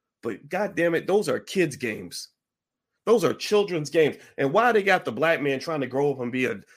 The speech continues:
a damn grown-ass child? That's your problem. That's why some of y'all out here, some of y'all women out here in your thirties, dating men thirty-five years old, still acting like a kid because they want,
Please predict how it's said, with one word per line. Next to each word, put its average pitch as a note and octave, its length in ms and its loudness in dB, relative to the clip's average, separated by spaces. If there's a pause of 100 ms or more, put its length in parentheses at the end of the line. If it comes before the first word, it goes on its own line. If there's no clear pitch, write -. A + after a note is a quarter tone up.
(140)
a B2+ 100 2
damn C3+ 520 2
grown-ass D3+ 640 2
child? A2+ 600 -2 (580)
That's G#3 300 4
your F#3+ 80 2
problem. E3 500 0
That's D#3 220 2
why F3+ 220 2
some F#3+ 260 0
of E3+ 60 2
y'all D#3+ 160 4
out D#3+ 180 4
here, D3 80 2
some G3 220 -2
of F#3+ 60 -2
y'all F3 180 4
women F#3 260 0
out C#3 160 4
here C#3+ 100 4
in D3+ 140 4
your C3+ 160 2
thirties, D#3+ 420 0 (280)
dating F3 380 6
men F3 420 8
thirty-five F3+ 580 0
years E3+ 180 2
old, D#3+ 320 4
still E3+ 280 -2 (100)
acting F3+ 260 2
like D#3 200 -2
a C3 80 0
kid D3 500 2 (240)
because E3+ 320 2
they D3+ 160 4
want, F3 340 2